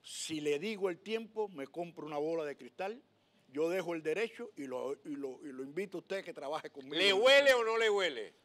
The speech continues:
Speaker 1: ¿La caída?
Speaker 2: Sí.
Speaker 1: Imagínese, yo tengo lo que tiene la revolución. Y la canción de Willy Chirino la he oído tanto. Pero ojalá que ya llegue.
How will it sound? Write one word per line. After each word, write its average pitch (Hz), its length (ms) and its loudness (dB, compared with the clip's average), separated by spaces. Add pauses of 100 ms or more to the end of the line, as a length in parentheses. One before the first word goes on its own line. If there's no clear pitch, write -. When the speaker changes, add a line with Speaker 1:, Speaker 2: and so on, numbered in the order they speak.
Speaker 1:
¿La 143 180 -8
caída? 196 380 2 (100)
Speaker 2:
Sí. 113 300 -8 (480)
Speaker 1:
Imagínese, 151 540 -10
yo 143 160 -12
tengo 202 600 -6
lo 143 260 -8
que 139 100 -10
tiene 175 220 -8
la 165 120 -4
revolución. 131 600 -12 (540)
Y 139 80 -12
la 143 120 -4
canción 139 340 -10
de 180 80 -2
Willy 180 260 -6
Chirino 160 380 -8
la 151 140 -4
he - 20 -4
oído 160 320 -4
tanto. 151 360 -14 (120)
Pero 160 180 4
ojalá 180 400 4 (880)
que 139 160 -8
ya 135 140 -4
llegue. 110 280 -14